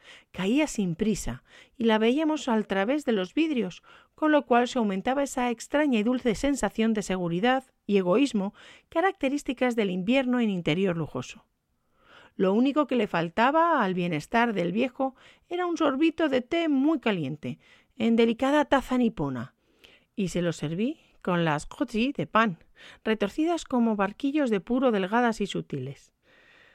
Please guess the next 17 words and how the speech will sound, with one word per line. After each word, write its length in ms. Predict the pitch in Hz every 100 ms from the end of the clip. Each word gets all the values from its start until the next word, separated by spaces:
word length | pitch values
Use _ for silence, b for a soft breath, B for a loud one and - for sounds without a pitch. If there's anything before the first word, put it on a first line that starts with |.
| b -
Al 160 | 175
deshacérsele 720 | 175 165 156 208 220 226 220
en 60 | 208
la 100 | 175
boca 300 | 202 233 202
la 140 | 180
tercera 600 | 175 175 - 254 269 247 226
o 80 |
cuarta 460 | 220 233 247 - 220
goti, 460 | 214 254 208 233 - _
empapada, 760 | 196 170 - 139 160 196 330 _ _ _ _ -
murmuró: 520 | 294 254 226 160 139 _ _ _ b b b b -
«No, 300 | 254 262 214
hijita, 460 | - 233 - 147
no 140 | 185 262
es 100 | -
eso. 320 | - -